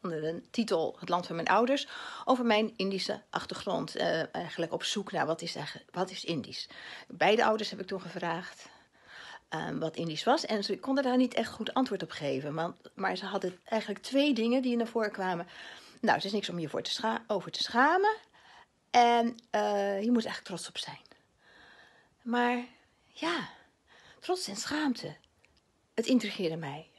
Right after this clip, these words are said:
En ik dacht, oké, ik mag het dus eigenlijk zelf invullen, wat dat Indisch is, want dat kunnen ze niet zeggen.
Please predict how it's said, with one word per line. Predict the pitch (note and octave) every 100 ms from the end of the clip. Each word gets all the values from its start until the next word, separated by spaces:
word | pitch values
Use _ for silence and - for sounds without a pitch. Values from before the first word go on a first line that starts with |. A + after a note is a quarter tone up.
| _
En | F3+
ik | F3+
dacht, | F3 F#3
oké, | - B3 D4+
ik | G3 -
mag | F#3+ G#3
het |
dus | A3 G#3+
eigenlijk | - - G#3+
zelf | B3 G#3 G3
invullen, | C#4 C4+ G#3 E3+ F3+ G#4 - -
wat | F3
dat | F#3+
Indisch | - F3 E3
is, | F#3+ B3
want | C#4
dat | A4+ A4+
kunnen | A#3+ E3
ze | D#3+
niet | E3
zeggen. | F3+ D#3